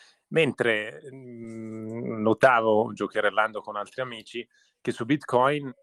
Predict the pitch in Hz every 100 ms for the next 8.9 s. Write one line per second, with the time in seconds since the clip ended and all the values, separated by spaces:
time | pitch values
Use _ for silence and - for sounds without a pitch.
0 | _ 101 107 113 135 123 120 - 123 -
1 | 110 101 107 110 135 _ _ - 117 107
2 | 104 101 101 - 117 107 131 123 123 113
3 | 120 110 170 123 - 107 104 101 _ -
4 | 113 110 113 - 104 - 123 120 110 101
5 | 101 _ _ _ 127 113 104 101 101 98
6 | 101 104 - 98 110 101 107 101 98 -
7 | 101 101 107 98 104 95 92 90 87 101
8 | 90 82 95 90 90 78 90 117